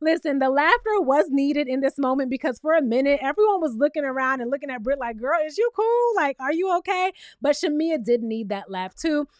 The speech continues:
So I'm not mad at it, okay? Uh, th-, thank you, Britt, I guess, for lightening up the mood, okay? So Britt runs over to the kitchen and she brings shots and she says that her taking one with Shamea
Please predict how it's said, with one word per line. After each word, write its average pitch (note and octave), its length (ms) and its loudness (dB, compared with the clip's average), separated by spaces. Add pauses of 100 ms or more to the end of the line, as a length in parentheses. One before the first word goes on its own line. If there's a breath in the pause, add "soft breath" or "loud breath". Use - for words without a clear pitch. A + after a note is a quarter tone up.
So E4 200 0
I'm F4 180 2
not D#4+ 220 2
mad A#3 260 0
at F3 120 -8
it, E3 140 -8
okay? C#4+ 420 0
Uh, A#3 160 -6 (100)
th-, A#3+ 160 -16 (160)
thank D#4+ 280 0
you, C4+ 120 0
Britt, A#3 320 4
I G#3+ 140 -2
guess, A3 340 -2
for A3+ 160 -4
lightening G#3+ 440 -2
up G3+ 140 -6
the G#3+ 80 -2
mood, G3+ 320 0
okay? D4 340 0 (180 loud breath)
So - 180 -2
Britt D#4+ 240 2
runs C#4 280 0
over F4+ 220 6
to G#4 140 -4
the G4+ 100 -4
kitchen E4+ 520 -2 (220 soft breath)
and A#3 120 -8
she - 140 -6
brings D4 320 0
shots C4+ 340 -4
and B3+ 100 -2
she D#4+ 160 -2
says C#4+ 260 -2
that A3 140 -2
her D#4 200 0
taking D4 380 -4
one B3+ 180 -2
with A3+ 120 -4
Shamea C#4 420 0